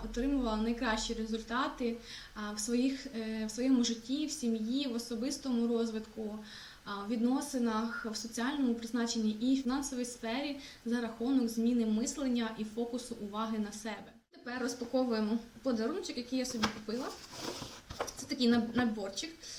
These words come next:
а, який мені дуже сподобався. Перше, це таке кольє. Воно просто, е, мені запало в душу.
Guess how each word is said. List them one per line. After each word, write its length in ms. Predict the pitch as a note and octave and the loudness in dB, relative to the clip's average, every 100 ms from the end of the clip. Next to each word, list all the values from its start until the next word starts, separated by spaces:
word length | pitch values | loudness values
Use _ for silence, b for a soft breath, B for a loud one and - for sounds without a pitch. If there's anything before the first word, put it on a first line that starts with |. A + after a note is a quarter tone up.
| B - | B -4
а, 300 | G#3+ G#3+ G#3 | 0 0 0
який 220 | G#3 C#4+ | 0 6
мені 180 | C4+ B3 | 8 8
дуже 260 | A3 C#4 B3+ | 6 4 2
сподобався. 800 | - C4+ A3+ G#3+ G3+ A3+ - C#4+ F#4 - - - - - B B - | 0 0 2 2 0 -4 -4 -4 -6 -16 -20 -20 -20 -20 B B -4
Перше, 220 | C#4+ - | -2 0
це 140 | C4+ C4+ | -2 -4
таке 220 | B3 B3+ | -2 -4
кольє. 500 | - C4+ G#3+ G#3 A#3+ - - - - | 0 2 2 -2 -8 -10 -18 -20 -16
Воно 200 | A3 A3+ | -4 -4
просто, 420 | A3+ A#3 A3+ - | 0 -2 -2 -4
е, 640 | G3+ G#3 - - G#3 G3+ G#3 | -10 -10 -14 -16 -12 -8 2
мені 260 | A3+ A#3+ | 4 4
запало 440 | A3 A3 A3+ G#3 G3+ | 2 -2 -2 -4 -4
в 100 | G#3 | -2
душу. 400 | A3+ A3 - | -2 0 -4